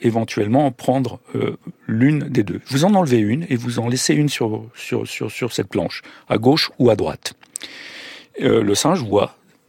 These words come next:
où est la récompense. Il voit qu'elle est à droite et qu'elle n'est pas à gauche. Et ensuite,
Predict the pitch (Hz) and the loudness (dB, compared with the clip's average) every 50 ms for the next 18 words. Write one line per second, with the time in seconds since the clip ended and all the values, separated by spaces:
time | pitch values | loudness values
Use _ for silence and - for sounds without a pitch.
0 | _ _ - 135 131 151 160 180 - - - 113 107 101 98 98 - 135 131 - | _ _ -2 0 0 0 0 -2 -4 -2 -2 0 0 0 0 -2 -2 -4 -6 -4
1 | - 95 95 - - - - - 120 107 92 - 92 92 - - 85 85 85 82 | -6 -8 -8 -10 -10 -12 -14 -14 -14 -12 -10 -6 -6 -4 -4 -4 -4 -4 -4 -6
2 | 82 - 92 120 - - - - - 104 - - 92 85 98 - 123 117 113 104 | -6 -4 -4 -4 -6 -6 -12 -10 -10 -8 -6 -4 -4 -4 -2 0 0 0 0 0
3 | 92 87 - - - - - _ _ _ _ _ _ _ _ _ _ _ _ _ | -4 -6 -4 -4 -6 -8 -8 _ _ _ _ _ _ _ _ _ _ _ _ _
4 | _ - - _ - _ _ - - 117 117 113 - - 196 208 - - | _ -10 -10 _ -10 _ _ 0 2 2 2 2 0 0 -2 -4 -4 -6